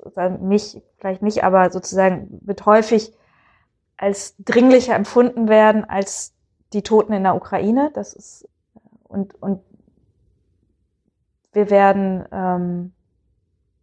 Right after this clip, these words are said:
soziale Verwerfungen haben,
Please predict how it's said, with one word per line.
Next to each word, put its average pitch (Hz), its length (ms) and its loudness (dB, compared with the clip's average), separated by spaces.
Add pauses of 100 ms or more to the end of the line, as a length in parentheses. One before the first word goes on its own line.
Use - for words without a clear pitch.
(120)
soziale 190 920 2 (1200)
Verwerfungen 254 720 0
haben, 294 320 -4